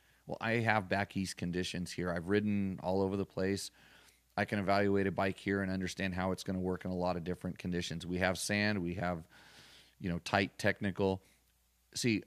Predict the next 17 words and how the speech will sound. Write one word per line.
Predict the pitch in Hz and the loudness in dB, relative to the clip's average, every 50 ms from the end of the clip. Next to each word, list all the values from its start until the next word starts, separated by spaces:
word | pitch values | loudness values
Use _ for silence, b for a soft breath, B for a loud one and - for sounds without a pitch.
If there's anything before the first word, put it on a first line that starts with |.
| _ | _
our | - 110 120 | 4 6 6
trees, | 117 - - 120 120 123 131 135 135 127 - - - | 6 4 2 2 2 4 4 2 0 -2 -4 -10 -6
they | - 101 107 | 0 2 2
don't | 110 110 113 | 2 4 2
have | 113 104 85 82 - | 2 2 0 2 4
big, | 107 107 101 101 98 - | 4 4 4 2 -2 -2
strong | - - - - - 107 101 101 101 101 95 | 0 0 0 2 4 4 4 4 4 2 2
branches | 80 - 98 95 104 104 - 110 104 | 2 2 2 2 2 2 0 0 2
on | 110 110 113 | 2 2 2
'em. | 113 107 | 2 0
They | 98 | 0
have | 95 92 87 | -2 -2 -4
sharp, | - - - - - 104 104 - - _ _ - - - - _ | -4 -4 -2 0 0 0 0 0 -2 _ _ -16 -16 -16 -16 _
prickly | - - 131 - - 113 104 95 | -2 -2 -2 0 2 4 4 4
little | 95 101 101 104 98 92 - _ _ - | 4 4 4 4 4 4 2 _ _ -6
points, | - 113 110 104 95 - - - - - - - | -2 0 2 2 0 -2 -6 -8 -8 -8 -8 -8
like | - 85 - | -10 -10 -10